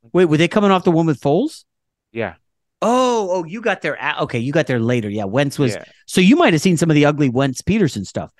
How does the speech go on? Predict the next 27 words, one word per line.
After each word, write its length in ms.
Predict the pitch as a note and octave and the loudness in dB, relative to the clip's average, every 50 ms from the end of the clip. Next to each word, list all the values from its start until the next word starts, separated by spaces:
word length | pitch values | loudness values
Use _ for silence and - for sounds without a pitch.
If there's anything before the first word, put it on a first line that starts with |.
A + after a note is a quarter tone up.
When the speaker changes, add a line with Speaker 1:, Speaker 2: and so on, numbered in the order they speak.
| _ _ _ _ - | _ _ _ _ -4
Speaker 1:
Like, 180 | - C3+ C3 D3+ | -2 0 2 2
I 140 | D#3 E3 F3 | 4 4 6
would, 160 | E3+ F#3+ D#3+ | 4 4 4
I'm 220 | D#3 F3 F3 E3+ | 4 2 4 4
reading 260 | F3+ G3+ A#3+ A#3+ G3 D#3+ | 4 4 4 4 4 4
articles, 540 | D#3 G3 G#3+ F#3+ - C3+ A2 G#2 - - _ _ _ _ _ _ _ _ - | 4 4 2 0 -2 -2 -4 -4 -6 -10 _ _ _ _ _ _ _ _ -2
and 100 | C#3+ C#3+ | -2 0
it's 160 | C#3 - - | 0 0 0
like 280 | D3+ C3+ B2 - - _ _ _ _ _ _ _ _ _ _ _ _ - | 0 0 0 -2 -8 _ _ _ _ _ _ _ _ _ _ _ _ -4
Carson 340 | - F3 F#3 F3+ - F3+ E3+ | 0 0 0 0 0 0 0
Wentz 240 | E3 D#3+ D3+ - | 0 0 0 -2
would 120 | D#3 B2+ - _ | -4 -6 -6 _
purposely 580 | - - - F3 F3 - F3+ D3 - - D#3+ C#3+ | -8 -2 -2 0 0 0 0 -2 0 0 -2 -2
call 400 | - - - - D#3+ D3+ D3+ C#3+ | -2 -2 -2 0 0 2 2 0
out 220 | C3 C3+ C#3 C3 | 0 0 0 0
of 140 | A#2+ A2 - | 0 -2 -2
Peterson 400 | - C#3+ C3+ C3 B2 - B2+ A2+ - | -2 -2 -2 -2 -4 -4 -6 -8 -6
plays 300 | - B2 A#2 A2+ A2 - | -4 -2 -2 -2 -4 -6
'cause 160 | - G#2 - | -8 -8 -8
he 80 | A#2+ | -6
just 160 | A2 A2+ G2+ - | -6 -6 -4 -2
refused 360 | A2+ G#2+ - B2 A#2 G#2+ - | -2 -2 0 2 0 0 2
to 80 | A#2 | 0
run 240 | G2+ G#2+ A2 A2+ A2 | 0 0 0 0 0
them, 300 | A2 A2 A2 A2 G#2+ G#2 | 0 0 0 0 -2 -4
and, 140 | F2+ E2 F2 | -4 -6 -8
like, 260 | F2 F2 E2+ - - | -12 -14 -16 -18 -20